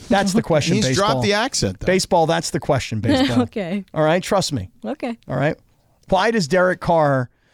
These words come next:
Speaker 1: sound like Elvis, and why do I sound like Derek Carr sounding like Elvis? Those are two legitimate questions,
Speaker 2: Mm-hmm.
Speaker 1: baseball.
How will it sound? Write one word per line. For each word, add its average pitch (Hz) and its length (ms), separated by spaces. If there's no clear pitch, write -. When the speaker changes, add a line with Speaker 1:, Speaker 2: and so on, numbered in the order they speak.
Speaker 1:
sound 170 440
like 156 180
Elvis, 165 500
and 147 160
why 165 160
do 170 100
I 160 180
sound 151 320
like 139 160
Derek 143 280
Carr 147 240
sounding 139 380
like 123 180
Elvis? 123 300
Those 165 180
are 156 80
two 208 360
legitimate 160 440
questions, 120 400
Speaker 2:
Mm-hmm. 131 100
Speaker 1:
baseball. 113 400